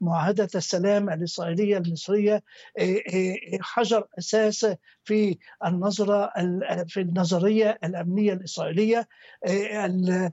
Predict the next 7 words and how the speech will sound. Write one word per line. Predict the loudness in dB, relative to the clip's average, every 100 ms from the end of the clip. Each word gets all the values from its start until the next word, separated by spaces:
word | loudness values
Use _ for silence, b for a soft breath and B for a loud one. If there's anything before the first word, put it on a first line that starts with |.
| -6
في | -2 2
المصالح | 2 2 2 2 0 -4
الاستراتيجية | -4 -2 -2 -2 -2 -2 0 -2 2 2 2 -2 B B
التي | -2 -2 0 -2
سوف | 0 2 2 0
لا | 0 0
تتغير، | 0 -6 -4 0 2 2 -2